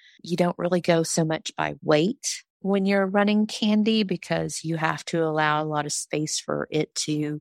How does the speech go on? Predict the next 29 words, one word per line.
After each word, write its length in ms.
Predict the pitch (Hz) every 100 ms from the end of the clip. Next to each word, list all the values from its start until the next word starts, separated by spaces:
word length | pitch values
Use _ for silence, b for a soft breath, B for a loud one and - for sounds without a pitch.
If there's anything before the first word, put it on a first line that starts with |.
| -
expand 840 | 156 - - 160 151 156 160 151
and, 140 | 151 -
and 160 | 151
kinda 280 | 139 160 156
get 240 | 147 165 -
that 180 | 160 -
nice 320 | 151 147 - -
puff 320 | 156 151 -
to 220 | - 165
it. 160 | 165 - b b b b _
If 200 | 160 -
you're 180 | 160 147 147
doing 440 | 170 156 151 151
things 360 | - 156 151 -
like 280 | 151 -
fruit 840 | - - 156 156 165 170 - - - - _
and 160 | 147 139
vegetables, 1000 | 156 160 - 156 156 156 151 147 - - _ _ _ _ _
you're 180 | - 175
probably 680 | 170 185 180 175 170 165 156
more 320 | 156 151 160
concerned 800 | 160 - 160 - - 147 151 160
with 180 | 165 160 -
the 120 | 170
weight 520 | 170 170 170 180 - - -
so 260 | - -
that 200 | 151 - -
you're 160 | 160
not 260 | 156 151